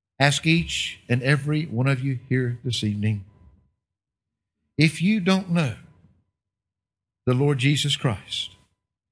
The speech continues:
as your Lord and Savior, if you've never experienced the new birth,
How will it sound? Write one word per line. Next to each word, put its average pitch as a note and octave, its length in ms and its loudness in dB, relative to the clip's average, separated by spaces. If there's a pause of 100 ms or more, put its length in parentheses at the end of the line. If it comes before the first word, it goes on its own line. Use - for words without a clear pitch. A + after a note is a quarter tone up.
(200)
as A#2 120 2
your B2+ 120 0
Lord A#2 180 0
and G2+ 120 -4
Savior, F#2+ 340 -4 (680)
if F3 80 6
you've G3+ 140 6
never G3 320 6
experienced F#3 1000 2
the D3 120 4
new E3 200 4
birth, B2 380 -8